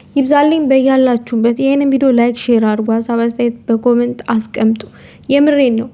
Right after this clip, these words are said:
አንዳንድ ጊዜ መረገጥ ያለባቸው ሰዎች ሲረገጡ ጥሩ ነው። ልክ እንደዛ፣ እንደነዛ አይነቶቹ አሽቃባጭ በሰው ትዳር ውስጥ ገብተው የሰውን ትዳር የሚያመሰቃቅሉ አሽቃባጭ ሰዎች መረገጥ አለባቸው። የምሬን ነው። ይቺ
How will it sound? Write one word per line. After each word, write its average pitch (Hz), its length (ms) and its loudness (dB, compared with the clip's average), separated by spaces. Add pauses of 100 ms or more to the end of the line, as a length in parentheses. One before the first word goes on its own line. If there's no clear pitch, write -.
(160)
አንዳንድ 277 320 -2
ጊዜ 294 240 -2
መረገጥ 247 600 2
ያለባቸው 240 540 -4
ሰዎች 262 260 -4
ሲረገጡ 240 680 -2 (120)
ጥሩ - 180 -4 (100)
ነው። 214 140 -2 (580)
ልክ 311 240 0 (120)
እንደዛ፣ 262 360 2 (240)
እንደነዛ 254 480 0
አይነቶቹ 247 480 -2
አሽቃባጭ 233 600 -2
በሰው 254 320 2
ትዳር 240 320 0
ውስጥ 233 260 -8
ገብተው 240 480 -2 (360)
የሰውን 254 360 2
ትዳር 233 320 2
የሚያመሰቃቅሉ 233 1080 -2 (280)
አሽቃባጭ 247 580 -2
ሰዎች 269 320 -2
መረገጥ 262 460 0
አለባቸው። - 640 -10 (400)
የምሬን 285 420 4
ነው። 220 120 -6 (380)
ይቺ 330 160 0